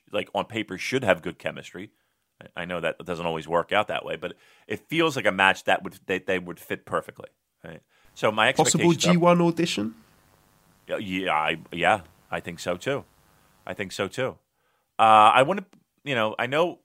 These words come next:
Speaker 1: uh, Cobb has, he has the, the Ring of Honor contract, right? Um, I'm kinda surprised that's, that's, that's not a,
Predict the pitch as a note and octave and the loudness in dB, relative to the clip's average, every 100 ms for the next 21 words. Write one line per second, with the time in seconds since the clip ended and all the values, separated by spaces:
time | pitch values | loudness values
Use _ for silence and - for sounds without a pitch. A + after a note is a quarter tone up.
0 | _ _ - - G#2 D2 _ _ - B2+ | _ _ -14 -10 -10 -12 _ _ 2 4
1 | A2+ A2 G#2 G2 F#2+ - B2+ B2+ B2 G2+ | 6 4 4 4 -2 -10 -2 0 0 -4
2 | F#2 F#2+ F#2 G2 F#2+ F#2 G2 F2+ - D#2+ | -6 -8 -6 -6 -2 2 2 0 -6 -12
3 | B1+ - - E2+ E2+ - _ _ _ _ | -12 -12 -12 -12 -14 -14 _ _ _ _
4 | _ _ F#2+ F2+ F2 E2+ E2+ _ - - | _ _ -2 0 0 -4 -12 _ -20 -6
5 | A3 F4 - - F3 F#3 D#3+ D3 - E3 | -6 -4 -10 0 4 4 2 -4 -6 -8
6 | D#3+ - D3+ - D3+ C#3 | -6 -6 -6 -6 -6 -8